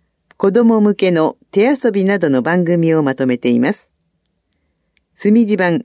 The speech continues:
八ページに掲載されている二次元コードよりご覧ください。区が制作した番組の一部を配信しています。問い合わせは、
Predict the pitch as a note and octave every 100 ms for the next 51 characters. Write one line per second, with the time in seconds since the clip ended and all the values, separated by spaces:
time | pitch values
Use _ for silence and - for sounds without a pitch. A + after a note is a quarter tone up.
0 | _ - G3 - - C#4+ C4 G3 E3+ E3
1 | G3 G3+ F#3+ F#3+ F3+ F3+ F3 D#3+ D3+ D#3
2 | - _ _ D3 F3+ C4 D#4+ D#4+ C#4+ C#4
3 | C4+ G3 F3 D3+ C3+ - C#3+ C#3+ C#3+ C3+
4 | C#3 C#3+ B2 - _ _ _ _ _ _
5 | _ _ _ _ _ - D#4+ C#4+ A#3+ A#3
6 | A#3+ A#3 A3 A3 G#3 F#3+ G3+ F#3+ F#3 F3+
7 | F3+ F#3 C4 F3+ C#3 D#3 C#3+ - C#3 C#3
8 | - C3 B2+ E3+ - _ _ _ _ _
9 | _ _ G#3 G#3+ G3+ G3+ - E3 D#3+